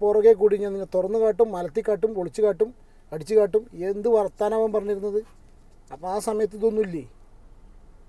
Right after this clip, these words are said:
ഇപ്പോൾ ഈ ഒരു വിഷയം വന്നപ്പോൾ പേടിച്ചു, ഇമേജ്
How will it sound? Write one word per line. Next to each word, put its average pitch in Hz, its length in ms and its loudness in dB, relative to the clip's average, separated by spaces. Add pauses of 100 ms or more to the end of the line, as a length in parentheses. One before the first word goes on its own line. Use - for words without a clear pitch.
(160)
ഇപ്പോൾ 247 220 6 (100)
ഈ - 20 -2 (100)
ഒരു 277 160 -2
വിഷയം 233 260 6
വന്നപ്പോൾ 220 320 2
പേടിച്ചു, 202 420 6 (1120)
ഇമേജ് 214 320 4